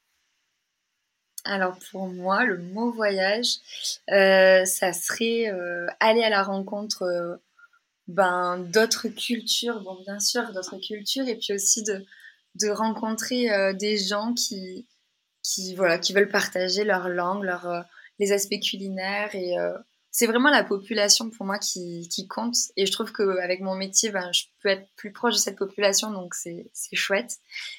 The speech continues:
Et, euh, et puis voilà, ben, c'est juste, euh, prendre le temps, en fait, de, de se poser un peu à un endroit, parce que souvent, le voyage, on peut se dire, euh, « Je fais ça une semaine, après je pars là une semaine, je pars là. »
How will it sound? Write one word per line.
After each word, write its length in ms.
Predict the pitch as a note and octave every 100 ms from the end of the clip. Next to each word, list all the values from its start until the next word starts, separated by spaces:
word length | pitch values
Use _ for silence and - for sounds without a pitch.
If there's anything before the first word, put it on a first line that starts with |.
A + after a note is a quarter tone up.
| _ _ -
Et, 300 | G#3+ A3 A3+
euh, 840 | G3 F#3 F3+ F3+ F3+ F3+ F#3 F#3 G#3 - -
et 80 | G3+
puis 180 | G3 -
voilà, 340 | A#3 F#3 E3 A3
ben, 140 | F3+
c'est 180 | E3+ F#3+
juste, 300 | F3+ G#3 -
euh, 200 | G#3 F3+ F3+ - _ -
prendre 220 | - A#3+
le 240 | A#3 G#3+
temps, 220 | A3 A#3 A3+
en 40 |
fait, 300 | - A3 - - -
de, 640 | E3+ F3+ F#3+ F3+ F3+ F3+ F#3 _ _ _ _ _ -
de 140 | F#3+ A3+
se 160 | A#3
poser 320 | - B3+ A#3+
un 140 | B3 A3+
peu 120 | A#3+
à 120 | A#3
un 100 | G#3+
endroit, 360 | G3+ G3+ G3 A#3+
parce 180 | C4 -
que 80 | G3+
souvent, 240 | - A#3+
le 100 | B3
voyage, 340 | G3+ G3 A3+ A3
on 100 | G3
peut 180 | G3 G3
se 60 |
dire, 260 | F3 G#3+ G#3+
euh, « 180 | F#3+ F#3
Je 160 | F#3 -
fais 100 | G3+
ça 200 | G3 G3+
une 120 | A3 A3
semaine, 320 | A3+ G#3+ G#3+
après 200 | G3+ A3
je 100 | -
pars 140 | G3+
là 80 | F#3+
une 120 | F#3+
semaine, 360 | F#3+ G3+ G3+ G#3
je 60 | -
pars 160 | G3
là. » 240 | F#3 G3+